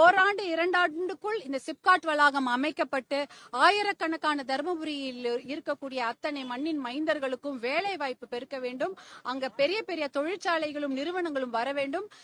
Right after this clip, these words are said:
அதற்காக தான் என்னுடைய அடுத்த முயற்சி இருக்கும். அதுதான் என்னுடைய முழு முதி-, முயற்சியாகவும் இருக்கும். அதற்காக கடினமாக உழைக்கவும் நான் தயாராகி இருக்கின்றேன். மூன்றாவது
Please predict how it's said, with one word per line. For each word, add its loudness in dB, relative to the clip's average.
அதற்காக 2
தான் 0
என்னுடைய -2
அடுத்த -2
முயற்சி -4
இருக்கும். -4
அதுதான் -2
என்னுடைய -6
முழு -2
முதி-, -6
முயற்சியாகவும் -2
இருக்கும். -4
அதற்காக -2
கடினமாக 2
உழைக்கவும் 0
நான் -2
தயாராகி 2
இருக்கின்றேன். -12
மூன்றாவது 2